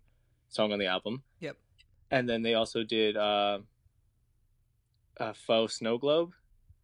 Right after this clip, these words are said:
Speaker 2: Okay.
Speaker 1: Right? Yeah. That, yeah. So they played those songs too, and they sound great. I saw them live. Florida Guilt sounded amazing.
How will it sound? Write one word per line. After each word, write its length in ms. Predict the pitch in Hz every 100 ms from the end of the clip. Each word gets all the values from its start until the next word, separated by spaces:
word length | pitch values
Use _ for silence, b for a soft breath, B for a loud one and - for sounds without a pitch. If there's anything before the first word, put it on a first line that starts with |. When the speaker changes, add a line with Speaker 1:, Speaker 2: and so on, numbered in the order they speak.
| _ 160
Speaker 2:
Okay. 260 | 156 131 156 _ _ - _ _ _ _ _
Speaker 1:
Right? 240 | 117 123 120
Yeah. 200 | 113 92 - _ _
That, 140 | 120 -
yeah. 160 | 127 107
So 120 | 135
they 100 | 151
played 240 | 170 202
those 160 | 180 151
songs 240 | 143 135
too, 200 | - 143 -
and 320 | 151 131 127 113
they 120 | 131
sound 260 | 120 131 120
great. 300 | 95 110 139 _ _ _ _ _ _ _ _ _
I 100 | 113
saw 220 | 113 123 117
them 160 | 107
live. 300 | 104 113 120
Florida 260 | - 104 104
Guilt 280 | 104 107 -
sounded 360 | 107 104 98
amazing. 560 | 98 107 151 143 143